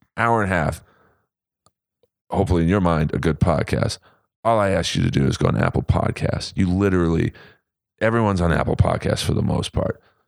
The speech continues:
Whether you like the podcast or not, write your true thoughts on it.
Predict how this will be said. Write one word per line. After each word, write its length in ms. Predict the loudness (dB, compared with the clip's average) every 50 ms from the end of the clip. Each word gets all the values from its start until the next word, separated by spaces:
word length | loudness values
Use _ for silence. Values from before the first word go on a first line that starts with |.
| _ _ _ _ _ _ _ _ _ _ _ _ _ _ _
Whether 180 | -2 0 2
you 80 | 2 2
like 180 | 2 2 2 0
the 60 | -2
podcast 500 | 0 0 0 0 0 0 -2 -2 -2 0
or 60 | 0
not, 260 | 0 0 -2 -2 -4 -8 _ _ _ _ _ _ _ _ _ _ _ _ _ _ _ _ _ _ _ _ _ _ -2
write 140 | 0 2 2
your 80 | 0 0
true 200 | 0 -2 -2 0
thoughts 320 | 0 0 0 -2 -2 -2
on 100 | -2 -2
it. 200 | -4 -6 _ -18